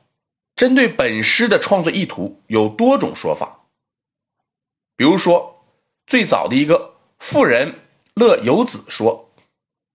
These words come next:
“既然辅以不是治疗不孕的药。”这种说法当然就是错的。更何况采摘辅以的可能是女奴，而使用辅以的则可能是主人。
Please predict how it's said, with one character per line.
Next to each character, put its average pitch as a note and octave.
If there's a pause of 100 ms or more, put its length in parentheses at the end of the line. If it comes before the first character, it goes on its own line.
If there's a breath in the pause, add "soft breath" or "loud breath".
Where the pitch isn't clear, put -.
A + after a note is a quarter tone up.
(1500 soft breath)
“既 G4
然 C4
辅 A#3+
以 F#3+ (100)
不 D3
是 C#4
治 G3
疗 A#2+
不 F#2+
孕 C#3+
的 F2+
药。” G#2+ (480)
这 E4+
种 A#2
说 A2+
法 -
当 B2+
然 F#2+
就 F#2
是 -
错 B2+
的。 - (920)
更 C#4+
何 G#2+
况 - (320 loud breath)
采 B2
摘 F#3
辅 G3+
以 F#3+
的 -
可 -
能 C#3
是 G#3+
女 G#2
奴， G#2 (300)
而 A#3
使 -
用 B3+
辅 -
以 C#3
的 -
则 A2+
可 F#2+
能 E2+
是 F#2+
主 E2
人。 D#2